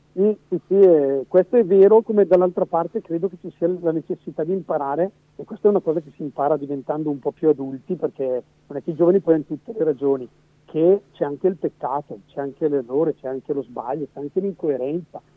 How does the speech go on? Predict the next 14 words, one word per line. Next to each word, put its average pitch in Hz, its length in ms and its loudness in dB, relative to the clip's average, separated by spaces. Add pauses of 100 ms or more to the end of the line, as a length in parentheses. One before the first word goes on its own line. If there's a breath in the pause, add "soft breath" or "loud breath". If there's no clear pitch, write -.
(160)
e 180 180 -2
tutti 220 320 -4
noi 180 520 -2 (100)
<laughs> - 240 -20
siamo 196 420 4
portati 180 600 -2
sia 190 100 0
a 160 40 4
essere 160 260 -4
incoerenti 151 640 2
che - 80 -10
a 185 60 -4
sbagliare, 147 420 -4
quindi, 165 200 0